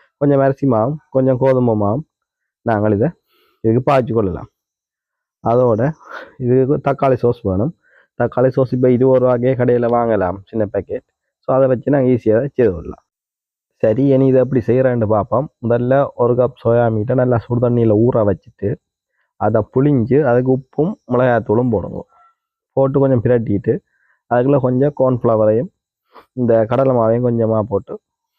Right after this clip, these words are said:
பிரட்டி வச்சு கொள்ளுங்க. பிறகு என்ன செய்யணும்னு சொன்னால், அதை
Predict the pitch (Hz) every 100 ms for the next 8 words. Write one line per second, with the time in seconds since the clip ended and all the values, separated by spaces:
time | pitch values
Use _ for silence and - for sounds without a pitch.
0 | _ _ - 127 110 107 95 - 98 85
1 | 85 _ _ _ _ _ _ _ _ -
2 | 139 151 147 123 110 101 98 92 95 104
3 | 117 110